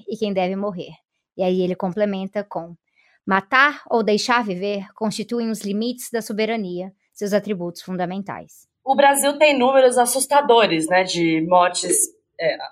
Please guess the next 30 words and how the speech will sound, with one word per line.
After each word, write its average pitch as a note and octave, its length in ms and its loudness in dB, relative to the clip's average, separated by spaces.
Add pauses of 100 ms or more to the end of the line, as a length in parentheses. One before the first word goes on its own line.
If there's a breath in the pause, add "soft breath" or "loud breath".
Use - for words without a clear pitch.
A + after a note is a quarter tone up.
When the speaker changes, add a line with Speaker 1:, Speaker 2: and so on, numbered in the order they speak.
(120)
Speaker 2:
por F3+ 120 2
assassinato, F3 580 0
enfim, D#3 320 -8
por, G#3+ 160 -4
de A3 160 -6
mortes F#3 380 4
anuais, F#3+ 420 4 (160)
números, B3 460 4
inclusive, C4 480 0 (400 loud breath)
muito D4 180 4
superiores C4 680 2
ou C4 320 2
muito C#4+ 220 0
equiparáveis A#3 800 2
a G#3+ 80 6
de - 160 -10
países G3+ 420 2
que - 140 -18
vivem G3+ 260 -2
conflitos G#3 800 -2 (340 soft breath)
deflagrados G3 800 0
do F#3+ 100 -8
ponto F#3+ 180 -2
de F#3 80 -12
vista F3+ 260 -6
formal, F#3+ 500 4
né, G#3+ 160 4
do G3+ 80 -8
direito F3+ 320 -8
internacional, F#3 680 -2